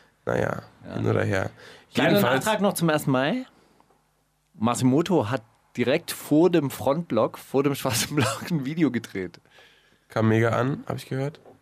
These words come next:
Speaker 2: Ich glaube, beim Frontblock nicht. Bei der, äh,
Speaker 1: Im Internet.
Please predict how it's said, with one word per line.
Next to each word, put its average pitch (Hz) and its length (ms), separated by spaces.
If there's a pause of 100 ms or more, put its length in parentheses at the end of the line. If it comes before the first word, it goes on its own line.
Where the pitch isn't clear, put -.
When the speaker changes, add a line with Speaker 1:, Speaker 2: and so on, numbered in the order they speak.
(300)
Speaker 2:
Ich - 80
glaube, 139 360 (360)
beim 123 220
Frontblock 156 460
nicht. 143 360 (640)
Bei 117 140
der, 113 680
äh, 110 60
Speaker 1:
Im 107 60
Internet. 107 480